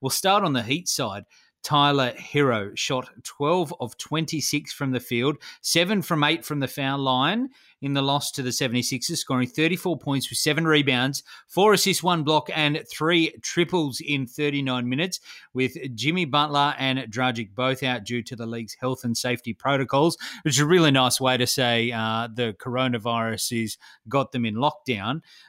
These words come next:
Uh, Herro's time as the primary playmaker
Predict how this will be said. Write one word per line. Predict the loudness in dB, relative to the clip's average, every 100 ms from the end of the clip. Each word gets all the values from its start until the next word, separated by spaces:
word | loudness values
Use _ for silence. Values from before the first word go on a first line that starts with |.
| -2
Uh, | -2 -2 -2
Herro's | 2 4 4 2
time | 2 2
as | 2
the | -4
primary | -2 0 0 -2
playmaker | -6 -12 -6 -2 0 2 2 0 0 -2 -2 -2